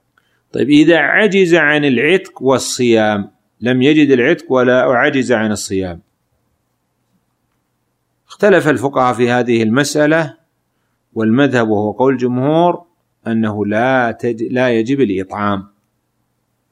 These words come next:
لعدم ذكر الإطعام في آية كفارة القتل الخطأ.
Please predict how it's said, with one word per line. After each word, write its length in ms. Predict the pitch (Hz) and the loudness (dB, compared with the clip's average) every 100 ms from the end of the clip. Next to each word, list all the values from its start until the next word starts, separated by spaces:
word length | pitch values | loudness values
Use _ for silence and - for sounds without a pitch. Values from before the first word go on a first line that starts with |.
| _ _ _ _ _ _ _ _ _ _ _ _ _ _ _ _ _ _ _ _ _ _ - | _ _ _ _ _ _ _ _ _ _ _ _ _ _ _ _ _ _ _ _ _ _ -6
لعدم 540 | 107 131 127 139 160 | -2 0 2 2 2
ذكر 440 | 139 127 - 120 110 | 2 0 0 0 0
الإطعام 680 | 104 107 104 117 123 131 117 | 0 -4 -4 -2 0 0 -2
في 500 | 113 120 147 151 - - _ _ _ 110 | 0 2 2 0 -10 -20 _ _ _ -4
آية 500 | 117 107 110 135 - _ _ _ _ - | -2 0 0 -2 -6 _ _ _ _ -10
كفارة 540 | 113 117 117 127 131 | -4 0 2 0 -2
القتل 340 | 107 110 - | -4 -4 -4
الخطأ. 480 | 104 90 98 - 78 | -8 -8 -14 -16 -20